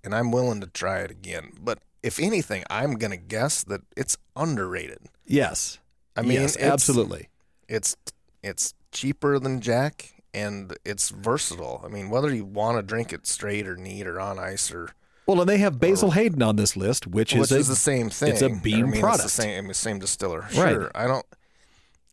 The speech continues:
Speaker 1: Now, I, I've, I've fallen in and out with Basil, but boy, their toast is pretty good.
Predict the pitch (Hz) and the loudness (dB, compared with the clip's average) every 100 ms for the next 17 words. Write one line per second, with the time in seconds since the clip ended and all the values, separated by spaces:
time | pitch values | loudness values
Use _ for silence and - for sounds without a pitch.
0 | - 165 165 - 95 - - 139 151 - | -2 0 0 -2 -6 -8 -2 0 -2 0
1 | 131 151 - 160 156 135 123 120 110 - | 0 2 2 4 4 4 4 2 2 0
2 | 107 - 123 - 104 117 131 156 147 - | 0 0 -4 -4 -2 0 2 0 0 -8
3 | _ _ _ _ _ _ _ _ _ _ | _ _ _ _ _ _ _ _ _ _
4 | _ 101 104 117 107 - _ _ _ _ | _ -6 0 2 2 -2 _ _ _ _
5 | _ _ _ _ 120 127 139 101 - 123 | _ _ _ _ -4 0 0 0 0 0
6 | 147 131 - 104 95 87 90 107 | 0 -4 -4 -4 -4 -4 -4 -4